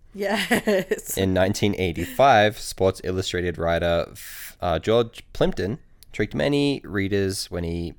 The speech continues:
Speaker 2: ran a made-up article about a rookie pitcher named Sid Finch who could throw f-, a fastball over a hundred sixty-eight miles per hour.
Speaker 1: Wow.
Speaker 2: That's intense. Like, what's the average? It's, like, a hundred and,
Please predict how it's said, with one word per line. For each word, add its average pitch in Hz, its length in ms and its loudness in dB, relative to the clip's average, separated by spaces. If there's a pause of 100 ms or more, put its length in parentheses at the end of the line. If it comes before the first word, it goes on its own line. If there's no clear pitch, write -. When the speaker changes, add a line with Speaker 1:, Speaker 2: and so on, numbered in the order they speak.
(100)
Speaker 2:
ran 95 300 2
a - 80 -8
made-up 98 400 0
article 85 560 -2 (300)
about 82 280 -2
a 82 80 0
rookie 92 320 -2
pitcher 87 560 -4
named 78 240 -6
Sid 110 200 -6
Finch - 460 -6 (400)
who 98 100 -2
could 87 120 -4
throw 90 300 0
f-, - 140 -8 (120)
a 90 80 -6
fastball 90 600 -2 (300)
over 82 260 -4
a 76 40 -6
hundred 98 340 -6
sixty-eight - 360 -8 (120)
miles 85 160 -6
per - 220 -14
hour. 78 300 -8 (400)
Speaker 1:
Wow. 185 340 -10 (260)
Speaker 2:
That's 110 160 -2
intense. - 540 -4 (340)
Like, 107 120 -6
what's 110 160 -2
the 90 100 -4
average? 85 220 -2
It's, 78 120 -14
like, 90 140 -6
a 85 60 -8
hundred 90 400 -6
and, 82 260 -8